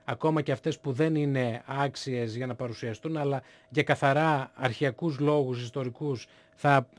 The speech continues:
θα περιληφθούν στο λεύκομα, τριακόσιες τριάντα έξι φωτογραφίες, ε, χωρισμένες στις ενότητες Άγιον Όρος και Μετέωρα,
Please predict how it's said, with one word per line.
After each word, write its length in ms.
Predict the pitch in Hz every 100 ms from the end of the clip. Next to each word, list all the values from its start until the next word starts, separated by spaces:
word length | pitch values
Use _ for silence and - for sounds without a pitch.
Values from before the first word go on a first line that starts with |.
| 147
θα 280 | 120 135 135
περιληφθούν 480 | 143 139 135 - 165
στο 160 | - 123
λεύκομα, 480 | 123 120 131 147
τριακόσιες 580 | 160 143 131 123 170 160
τριάντα 300 | - 135 117
έξι 200 | 139 -
φωτογραφίες, 880 | - 123 117 110 - 120 156 180 - _ - - - _ _
ε, 520 | 143 139 135 131 131
χωρισμένες 640 | - 175 151 143 156 156
στις 180 | - -
ενότητες 480 | 156 135 156 170 156
Άγιον 320 | 143 139 131
Όρος 300 | 135 135 117
και 120 | -
Μετέωρα, 600 | 120 110 135 143 170 214